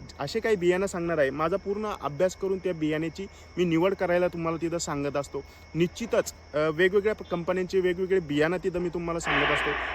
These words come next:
परंतु बियाण्याची निवड करताना आपली जमीन कशी आहे त्याच्यावरती सुद्धा खूप साऱ्या गोष्टी अवलंबून असतात. हा एक जनरल व्हिडिओ आहे बियाण्याच्या निवडीबद्दल, कारण मी गेल्या दोन तीन वर्षापासून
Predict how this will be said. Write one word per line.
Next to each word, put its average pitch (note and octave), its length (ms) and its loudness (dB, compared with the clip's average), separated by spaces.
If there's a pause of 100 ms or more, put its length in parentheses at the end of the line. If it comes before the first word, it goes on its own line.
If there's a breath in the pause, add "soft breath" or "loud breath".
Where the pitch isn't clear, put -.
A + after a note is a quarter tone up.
(100)
परंतु A3 260 4
बियाण्याची G3+ 460 4
निवड G3 280 4
करताना F3+ 440 0 (120)
आपली F#3 240 -2
जमीन E3+ 320 0
कशी F#3 260 -4
आहे C#3+ 200 0
त्याच्यावरती G#3 680 0
सुद्धा E3 260 -2 (100)
खूप F#3+ 160 -2 (320)
साऱ्या E3+ 180 2
गोष्टी E3 380 -2 (100)
अवलंबून C#3+ 460 -2
असतात. B2+ 260 -8 (340 loud breath)
हा G3+ 80 4
एक A3+ 160 8
जनरल F3+ 440 2
व्हिडिओ F3+ 240 4
आहे E3 200 2
बियाण्याच्या D#3 480 -2
निवडीबद्दल, D3 500 -4
कारण D#3 280 -2
मी E3+ 200 -2 (300 loud breath)
गेल्या D#3+ 160 2
दोन D#3+ 180 -2
तीन F#3 180 -2
वर्षापासून D#3+ 600 -4